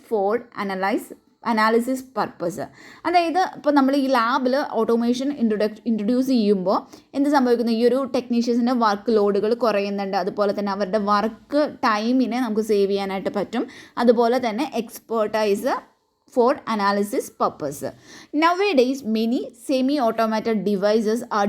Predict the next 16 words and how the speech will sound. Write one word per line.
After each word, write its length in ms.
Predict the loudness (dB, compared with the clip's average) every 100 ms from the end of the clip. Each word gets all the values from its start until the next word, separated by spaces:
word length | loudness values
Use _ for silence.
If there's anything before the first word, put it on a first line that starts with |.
| 0
developed 500 | 0 2 0 0 -2 -4 -6 -18 -4 -2
which 160 | -2 -2
can 140 | -2 -2 -2 -2
analyze 420 | 0 2 0 -2 -2
whole 280 | 2 4 2 -2 0
blood 280 | 2 0 -2 -4
itself. 420 | -6 -4 -6 -6 -6 -10
അപ്പോൾ 140 | -6 -6
എന്താണ്, 260 | -2 0 -2 -4 -16 -20 -4
ഇപ്പോൾ 140 | 2 4
ഈയിടെയായിട്ട്, 500 | 4 2 0 0 -2 -4 -6 -2
ആ, 40 | 0 0
ഒത്തിരി 360 | 0 -2 -2 -6 -10 -18 -12 -2
സെമി 240 | 0 2 0 0
ഓട്ടോമേറ്റഡ് 460 | 0 0 0 0 0
ആയിട്ടുള്ള 240 | 0